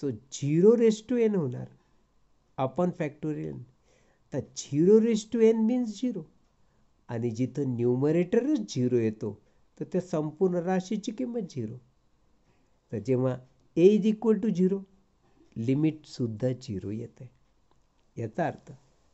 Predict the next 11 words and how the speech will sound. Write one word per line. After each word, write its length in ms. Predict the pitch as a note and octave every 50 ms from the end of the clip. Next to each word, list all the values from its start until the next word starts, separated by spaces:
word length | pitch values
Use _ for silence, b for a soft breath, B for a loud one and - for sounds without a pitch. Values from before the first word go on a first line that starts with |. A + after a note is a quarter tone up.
| _ _ -
thus 360 | A2 G#2+ D3 D3+ C3+ - - - - _ _ _ _ _ _ _ _ _ _ C3
limit 400 | B2+ C3+ D3 D3+ C3+ C#3+ - - _ C#3+ D3+
n 160 | F3+ G3 F#3+ - G#3
tends 240 | G3+ G3 F#3 - - -
to 100 | G3+ F3+ D3
infinity 560 | C3 A#2 - D3 C3 B2+ A2 A2 - A2 A2 G#2 - _ _ _ _ _ _ _ _ _ _ _ _ _ _
of 180 | - A#2 A2 A2 - _ _ _ _ _ _ _
a 120 | D#3+ E3+ F#3 G3
raised 300 | F#3 F#3 F3 F3+ - - -
to 100 | D3+ - - -
n 200 | C3 B2+ G#2+ A2